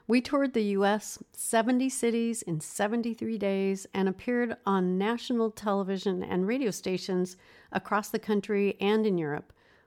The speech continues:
Poolside sold more than a million copies worldwide. The singles from the album landed spots on the dance, urban contemporary, and pop charts. I Can't Wait captured the number three spot on the Billboard Top One hundred,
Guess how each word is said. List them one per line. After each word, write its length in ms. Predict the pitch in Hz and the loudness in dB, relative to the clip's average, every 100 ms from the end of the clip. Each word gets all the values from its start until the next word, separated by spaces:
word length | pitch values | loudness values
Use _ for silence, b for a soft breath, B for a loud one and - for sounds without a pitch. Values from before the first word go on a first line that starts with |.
| b _ | b _
Poolside 640 | - 285 320 277 247 240 220 | -2 -2 0 2 2 2 -4
sold 360 | - 214 196 | -2 0 0
more 160 | 202 208 | 0 0
than 160 | 202 | 2
a 40 | 190 | 0
million 520 | 190 220 254 247 233 | 0 0 2 2 -2
copies 580 | - 202 202 202 196 - | -2 -2 0 -4 -4 -4
worldwide. 720 | 190 180 175 165 151 143 143 _ _ _ _ _ _ _ _ _ | -2 -2 -2 -4 -2 -6 -10 _ _ _ _ _ _ _ _ _
The 100 | 233 | -4
singles 400 | - 302 330 320 | 2 4 4 4
from 180 | - 220 | 2 2
the 120 | 202 | 4
album 380 | 208 233 240 233 | 6 6 4 2
landed 500 | 196 208 233 240 208 | 4 4 4 2 -2
spots 540 | - - 196 196 196 | -10 0 2 2 -2
on 200 | - 180 | -2 0
the 80 | 165 | -2
dance, 600 | 156 180 226 247 254 - - | -4 0 0 2 -2 -8 -4
urban 260 | 208 240 254 | 0 2 2
contemporary, 760 | 254 226 220 196 196 185 185 185 | 0 0 0 -2 -2 0 -2 2
and 220 | 226 233 | 2 2
pop 260 | - - | -4 -10
charts. 480 | - 156 - - - b b b b _ | -6 -8 -8 -10 -16 b b b b _
I 100 | 226 | 0
Can't 260 | - 254 - | 2 0 4
Wait 300 | 220 220 - | 2 0 -4
captured 440 | 226 220 - 214 | -4 -4 -4 -4
the 80 | 190 | 0
number 300 | 180 180 175 | 0 0 -4
three 260 | - 254 | -4 -4
spot 420 | 254 - 240 233 - | -4 0 2 2 0
on 120 | 190 | 2
the 80 | 190 | 2
Billboard 720 | 175 220 240 214 220 214 196 - - | 2 0 0 0 0 0 -4 -10 -18
Top 300 | - 208 - | -6 -6 -4
One 140 | 180 | -6
hundred, 500 | 165 247 247 247 247 | -4 -2 0 0 -4